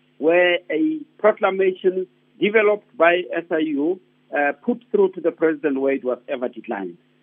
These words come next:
Uh, even up to now, uh, we have put in, uh, uh,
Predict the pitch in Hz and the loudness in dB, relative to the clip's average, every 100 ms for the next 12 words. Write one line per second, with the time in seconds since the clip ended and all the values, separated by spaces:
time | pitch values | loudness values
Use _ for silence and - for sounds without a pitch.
0 | _ _ - 139 135 135 135 - _ 196 | _ _ 2 4 6 4 -2 -10 _ 0
1 | 220 247 214 - 190 180 220 135 80 _ | 0 -2 -4 -4 -2 0 2 0 -6 _
2 | _ _ - 151 151 147 147 147 156 160 | _ _ -4 0 2 0 -4 -2 -2 0
3 | 156 _ _ 240 240 226 220 214 185 _ | -4 _ _ -4 -4 -8 -6 -6 -10 _
4 | _ - 165 160 151 - - 147 135 | _ 2 4 4 0 -6 -10 -4 -4